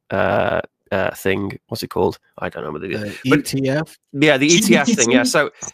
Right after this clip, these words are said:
Speaker 1: then it's still, it still has, you know, it still has that stigma attached to it 'cause it is a Bitcoin thing, isn't it? Whereas, you know, some savvy, uh, uh, investor within one of these retirement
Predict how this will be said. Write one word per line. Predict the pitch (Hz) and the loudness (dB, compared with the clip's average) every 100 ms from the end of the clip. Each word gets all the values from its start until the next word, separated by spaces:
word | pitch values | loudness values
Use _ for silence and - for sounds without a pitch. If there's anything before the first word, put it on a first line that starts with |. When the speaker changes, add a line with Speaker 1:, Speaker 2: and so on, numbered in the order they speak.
| - | 0
Speaker 1:
then | 190 208 | 2 2
it's | 196 - | 0 0
still, | 208 202 | 2 2
it | 185 | 2
still | - 226 202 | 0 -2 -2
has, | - 180 175 160 - | 0 2 2 2 -4
you | 160 | -2
know, | 135 120 | 0 0
it | 120 - | -2 -8
still | 143 | -8
has | 147 131 | -6 -6
that | 120 - | -8 -10
stigma | - 123 113 | -12 -12 -12
attached | 107 - - - | -14 -16 -16 -18
to | |
it | - | -20
'cause | 110 | -20
it | - | -18
is | 104 | -14
a | |
Bitcoin | - - 98 98 - | -12 -12 -14 -18 -18
thing, | 95 | -18
isn't | 98 90 | -16 -14
it? | 107 - - _ | -16 -16 -20 _
Whereas, | 131 131 135 131 127 - | 0 2 4 2 0 -4
you | 147 | -4
know, | 117 | -4
some | 107 151 139 | -4 -6 -8
savvy, | - 143 131 135 127 120 120 - _ _ _ _ _ - | -2 0 0 0 0 0 -4 -12 _ _ _ _ _ -4
uh, | 120 113 107 104 98 - | -2 0 0 -2 -4 -4
uh, | 98 85 67 - | -4 -4 -6 -10
investor | 113 123 98 - - 113 110 104 | -6 -4 -4 -4 -2 0 0 -2
within | 107 120 120 | -2 -2 0
one | 110 | -2
of | |
these | 107 | -6
retirement | 104 - 110 107 107 | -8 -4 -2 -2 -6